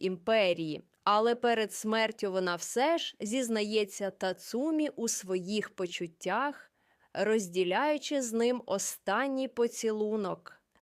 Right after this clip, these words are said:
Найдраматичніші протистояння відбуваються між рідними сестрами Акаме та Куроме. Ця битва сповнена глибоких емоцій, болю та невимовної трагедії,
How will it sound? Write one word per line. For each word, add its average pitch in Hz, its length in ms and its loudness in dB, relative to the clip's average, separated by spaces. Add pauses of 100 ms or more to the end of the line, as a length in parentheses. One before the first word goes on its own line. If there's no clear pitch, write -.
(120)
Найдраматичніші 247 1200 2
протистояння 202 960 0
відбуваються 214 760 2
між 208 400 2
рідними 208 580 2
сестрами 220 760 0 (180)
Акаме 226 520 2
та 208 180 0
Куроме. 190 600 2 (200)
Ця 233 180 4
битва 233 440 2
сповнена 220 680 4
глибоких 208 720 2
емоцій, 190 720 2
болю 208 520 4
та 208 220 2
невимовної 202 720 2
трагедії, 202 880 0